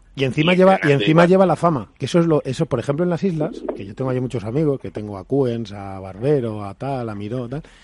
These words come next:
Speaker 1: es que ya tiene la fama, ya tiene el aura, como diciendo, "Bueno,
Speaker 2: Sí,
Speaker 1: Escandel,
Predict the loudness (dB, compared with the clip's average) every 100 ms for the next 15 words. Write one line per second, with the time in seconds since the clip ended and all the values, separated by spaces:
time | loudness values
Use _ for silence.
0 | -20 -16 -8 -2 0 2 2 2 0 -2
1 | -4 -2 0 2 4 2 0 -6 -6 -4
2 | -2 0 0 -2 -4 -6 -8